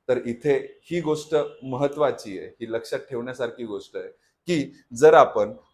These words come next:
बेरीज करत असलो किंवा वजाबाकी करत असलो, या दोघीही ठिकाणी चिन्ह मोठ्याचं द्यावं लागतं. बरोबर? आता बघूया, जर मला वजा तीन अधिक अधिक दोन असं करायचं आहे,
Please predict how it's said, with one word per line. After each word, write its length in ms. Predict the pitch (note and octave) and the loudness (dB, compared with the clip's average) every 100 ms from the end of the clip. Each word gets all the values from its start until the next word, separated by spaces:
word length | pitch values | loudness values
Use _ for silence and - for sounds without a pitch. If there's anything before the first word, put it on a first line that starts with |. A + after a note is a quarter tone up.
| A#2 | -2
बेरीज 380 | B2 C3 F3+ F3 | 2 4 2 -2
करत 320 | E3+ C#3+ A2 | 0 0 0
असलो 300 | G#2+ - F#2+ | -8 -8 -12
किंवा 640 | E2+ _ F#3+ G3 F3 G#2+ - - _ | -12 _ -8 -4 -2 -4 -4 -18 _
वजाबाकी 680 | A2+ A2+ C3 E3 D#3+ D#3+ E3+ | -6 0 4 4 2 0 -6
करत 340 | D#3+ A#2+ A#2 | -4 -4 -4
असलो, 400 | G2+ - F#2+ - _ _ _ _ | -10 -16 -20 -20 _ _ _ _
या 140 | B2 C3+ | 2 2
दोघीही 480 | A#2 A#2+ C3 F3+ G#3 | 4 0 0 -2 -2
ठिकाणी 640 | C#3+ A2 G#2 G2+ A2+ D#3 _ _ - | -6 -6 -6 -8 -14 -18 _ _ -6
चिन्ह 420 | D#3 D#3 D#3+ E3+ E3+ B2 | -4 0 2 2 0 -8
मोठ्याचं 680 | A#2+ B2+ G3 E3 D#3 D#3 | -2 0 2 2 2 2
द्यावं 240 | C3 G2+ G2 | 0 0 -4
लागतं. 340 | F2 _ _ _ _ _ B2 | -10 _ _ _ _ _ -2
बरोबर? 240 | F#3 D#3+ - _ - | -2 -2 -6 _ -12
आता 180 | A2 A#2 | -8 -6
बघूया, 340 | G#2+ F#2 D2 - _ _ - A2+ | -6 -10 -14 -20 _ _ -8 -2
जर 140 | D3+ | 0
मला 280 | D3+ C#3+ D3+ | 0 0 0
वजा 460 | B2+ A#2+ A#2+ E3 | 0 0 2 0
तीन 380 | - C3+ G#2 A2 - _ - | -2 -4 -4 -6 -14 _ -4
अधिक 440 | C3 C3+ F3 F3 A#2 A2+ B2 _ _ | -2 0 -2 -2 -4 -4 -8 _ _
अधिक 400 | C#3+ D3 F3 E3+ | -2 0 -2 -2
दोन 340 | F#3 A#2+ F#2+ - _ | -4 -4 -8 -12 _
असं 200 | B2 B2 | -10 -8
करायचं 440 | B2+ A2+ F#2 E2 | -8 -8 -8 -12
आहे, 100 | - | -20